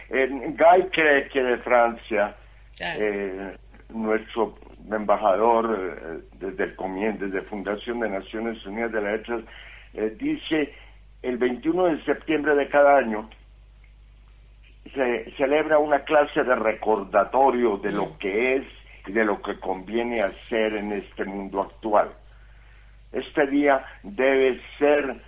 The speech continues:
Speaker 1: eh, algo para verdaderamente probar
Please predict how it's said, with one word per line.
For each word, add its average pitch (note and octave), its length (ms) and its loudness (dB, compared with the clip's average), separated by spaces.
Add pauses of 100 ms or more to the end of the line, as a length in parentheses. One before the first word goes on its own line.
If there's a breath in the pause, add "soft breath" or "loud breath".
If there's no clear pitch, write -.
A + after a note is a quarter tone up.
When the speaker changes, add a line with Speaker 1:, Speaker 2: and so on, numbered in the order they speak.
(600 soft breath)
Speaker 1:
eh, G#2+ 460 -6 (260)
algo C#3+ 520 4
para G#2+ 380 2 (240)
verdaderamente C#3 840 2
probar A#2 720 4